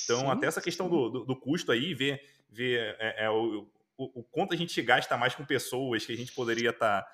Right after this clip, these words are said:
Speaker 1: tá gerando, enfim, gerando ali retorno pra empresa quando a gente focasse em ferramentas mais simples pros desenvolvedores no começo,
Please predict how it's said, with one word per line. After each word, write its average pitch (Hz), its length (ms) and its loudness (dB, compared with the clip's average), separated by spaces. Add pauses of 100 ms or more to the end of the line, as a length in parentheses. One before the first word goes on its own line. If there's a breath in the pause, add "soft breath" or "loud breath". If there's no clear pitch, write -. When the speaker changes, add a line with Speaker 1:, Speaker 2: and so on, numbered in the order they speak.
(260 loud breath)
Speaker 1:
tá 101 480 4
gerando, 127 520 4
enfim, 107 300 -6
gerando 110 320 2
ali 110 240 0
retorno 113 440 -4
pra 110 100 -4
empresa 104 460 -4 (240 soft breath)
quando 107 140 -6
a 104 40 -4
gente 110 200 -8
focasse 110 420 0
em 101 80 -8
ferramentas 113 440 0
mais 107 220 -2
simples 139 340 -6
pros 110 200 -8
desenvolvedores 107 500 -2
no 127 100 -2
começo, 139 460 -6